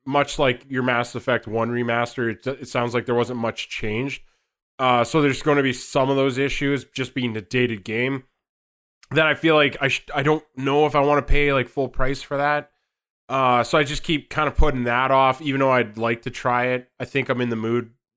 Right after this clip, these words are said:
that I enjoy it, but whatever. So yeah, I just end up keep playing Tsushima there, and, uh, I think I got to the second act or whatever you wanna call it, and, uh,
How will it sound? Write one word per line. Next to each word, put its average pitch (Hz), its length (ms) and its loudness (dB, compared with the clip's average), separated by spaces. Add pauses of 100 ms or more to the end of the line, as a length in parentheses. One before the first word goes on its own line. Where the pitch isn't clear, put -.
that 117 180 0
I 113 80 0
enjoy 107 460 -4
it, 117 300 -4
but 104 260 -4 (640)
whatever. 123 480 2
So 170 160 2
yeah, 180 140 4
I 165 100 2
just 147 180 -2
end 151 140 4
up 139 180 2
keep 139 220 -2
playing 131 500 0 (140)
Tsushima 135 500 0
there, 123 300 6
and, 117 320 2
uh, 110 320 2 (500)
I 113 60 -6
think 135 180 0
I 135 60 4
got 131 220 0
to 143 100 0
the 117 440 2 (560)
second 143 560 -2
act 139 380 0
or 135 140 0
whatever 135 240 0
you 135 80 0
wanna 131 180 0
call 131 360 2
it, 135 180 0
and, 113 340 -4
uh, 104 240 -2